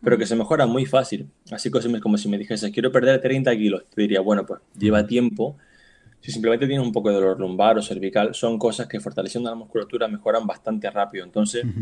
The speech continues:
Speaker 1: de las cosas que quise centrarme, porque también es a lo que me dedico presencialmente,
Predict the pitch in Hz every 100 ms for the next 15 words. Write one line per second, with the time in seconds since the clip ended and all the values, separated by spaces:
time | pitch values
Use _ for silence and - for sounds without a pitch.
0 | 101 104 92 - 117 123 107 113 104 101
1 | - _ _ _ _ _ _ - - -
2 | 113 113 110 117 123 120 104 101 101 104
3 | 107 107 98 98 101 98 101 104 104 -
4 | 101 104 104 117 113 131